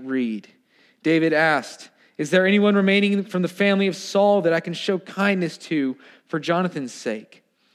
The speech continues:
There was a servant of Saul's family named Ziba. They summoned him to David, the king, and said to him, "Are you Ziba?"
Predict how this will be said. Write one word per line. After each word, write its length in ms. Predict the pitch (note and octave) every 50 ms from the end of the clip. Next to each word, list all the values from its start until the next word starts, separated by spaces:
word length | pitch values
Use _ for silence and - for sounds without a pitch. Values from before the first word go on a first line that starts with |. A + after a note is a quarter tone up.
| _ _ _ _
There 120 | - E3
was 120 | E3 D3 D#3
a 60 | D3+
servant 380 | - - - G3 G3 F3 F3
of 100 | D#3+ C3+
Saul's 500 | - - - F#3+ F#3 F3+ F3+ E3+ E3 E3
family 320 | - F3 E3+ E3+ E3 D#3+ D#3
named 240 | D3 C#3+ C#3 C#3 C3+
Ziba. 540 | C3+ C3+ D3+ D3+ C#3+ C3+ B2 A2+ A2+ A2 - - - - - _ _
They 100 | C#3 D3
summoned 380 | C#3 - - G3 F#3+ F3+ E3+
him 140 | E3 D#3+ D#3
to 80 | D3 C#3+
David, 540 | C#3+ D#3 D#3 D#3+ D#3 D3 D3 C3 B2+ - - _ _ _ _ _
the 60 | C#3+
king, 240 | - - F#3 F3+ E3+
and 100 | D3+ C3+
said 160 | - D#3+ D3+
to 80 | D3 C#3
him, 180 | C3+ C3+ C3 -
"Are 120 | - C#3 C#3+
you 220 | C#3+ D#3+ E3+ E3+
Ziba?" 500 | D3 - C#3+ D3+ D#3+ E3+ F#3 G3 F#3+ F#3+